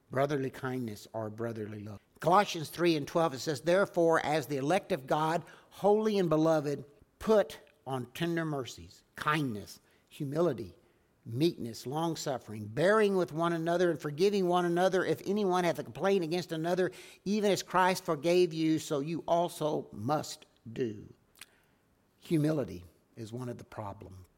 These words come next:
We need to have tender mercy. We need to be long-suffering. You know, my experiences in life, and I've been around seventy-three years, is completely different than someone else. And what I think may or may not, you may not agree with. We all have different experiences. We all have different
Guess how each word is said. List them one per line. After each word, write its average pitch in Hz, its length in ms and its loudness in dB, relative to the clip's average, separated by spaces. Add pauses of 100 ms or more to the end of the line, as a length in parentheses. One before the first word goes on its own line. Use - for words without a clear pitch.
(100)
We 147 120 -2
need 156 160 -2
to 143 80 -4
have 131 180 -4
tender 143 300 -8
mercy. 123 360 -8
We 117 160 -6
need 131 200 -4
to 120 60 -6
be 117 140 -6
long-suffering. 113 760 -12 (420)
You 165 100 -2
know, 160 120 2
my 147 480 0
experiences 147 760 -4
in 123 100 -6
life, 131 360 -4
and 110 100 -10
I've 120 140 -8
been 123 120 -6
around 117 280 -8
seventy-three 123 540 -8
years, 127 380 -6
is 110 120 -12
completely 139 480 -6
different 135 560 -8
than 110 140 -14
someone 113 340 -10
else. 101 260 -14 (200)
And 139 160 -2
what 175 240 4
I 165 220 -2
think 160 440 -2
may 160 400 0
or 151 120 -4
may 151 200 -2
not, 151 400 -4
you 147 120 -6
may 165 140 -6
not 135 180 -4
agree 143 340 -6
with. - 260 -14 (320)
We 160 120 6
all 190 180 6
have 165 220 0
different 151 260 0
experiences. 160 640 -2
We 160 100 2
all 165 280 0
have 139 260 0
different 170 360 -2